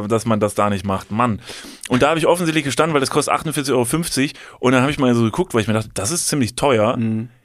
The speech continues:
Speaker 1: Jetzt pass auf, und das ist Germany in a nutshell. Das sind zwanzig Euro, die du bezahlst für dieses Knöllchen,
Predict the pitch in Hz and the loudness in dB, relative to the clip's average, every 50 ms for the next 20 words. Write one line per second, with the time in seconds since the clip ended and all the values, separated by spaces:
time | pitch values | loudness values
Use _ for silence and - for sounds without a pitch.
0 | _ _ _ 110 104 - _ - 185 185 - - 294 165 208 196 - - 117 113 | _ _ _ -4 -4 -2 _ -2 -2 0 2 2 2 2 2 0 -2 -4 0 0
1 | 139 151 147 131 117 - - 139 143 147 143 139 131 120 120 120 117 120 117 117 | 0 -2 -2 -8 -10 -2 0 0 0 0 0 0 0 2 2 2 2 2 0 0
2 | - 107 101 107 139 180 185 _ - - - - - - - - - _ _ - | 0 2 2 2 2 -2 -4 _ -20 -20 -20 -20 -20 -20 -20 -20 -20 _ _ -20
3 | - _ 123 117 113 156 160 165 - - - - - 147 170 190 - - 139 143 | -6 _ -2 0 0 0 -2 -4 -6 -6 -6 0 2 2 2 2 -2 -4 -2 0
4 | 117 147 151 143 135 123 110 113 101 104 - - - 101 107 135 196 - - _ | 2 2 2 2 2 0 0 0 -2 -2 -4 -2 -2 0 0 0 -2 -6 -12 _
5 | - - 110 110 113 107 - - - 117 120 131 143 - - 117 - - - | -10 -8 -4 -2 -2 -2 -2 -4 -2 0 0 0 0 0 -2 -2 -4 -4 -12